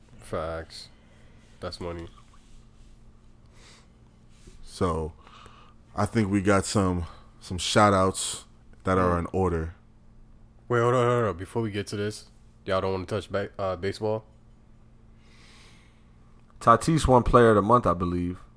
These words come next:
Speaker 2: I believe that is true.
Speaker 3: <laughs>
Speaker 2: As we see on the screensaver of Julian's laptop.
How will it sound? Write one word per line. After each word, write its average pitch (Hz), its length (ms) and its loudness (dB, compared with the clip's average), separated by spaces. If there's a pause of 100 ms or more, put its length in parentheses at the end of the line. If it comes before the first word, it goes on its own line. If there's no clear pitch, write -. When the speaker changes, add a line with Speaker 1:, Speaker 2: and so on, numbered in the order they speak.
(720)
Speaker 2:
I 85 100 -6
believe 85 340 -4
that 87 160 0
is 92 140 -2
true. 87 400 -6
Speaker 3:
<laughs> 120 480 -8 (720)
Speaker 2:
As 82 220 -4
we 90 120 -4
see 87 420 -6
on 85 460 -4
the 80 60 -8
screensaver 82 680 -6
of 78 80 -8
Julian's 78 360 -8
laptop. 78 500 -12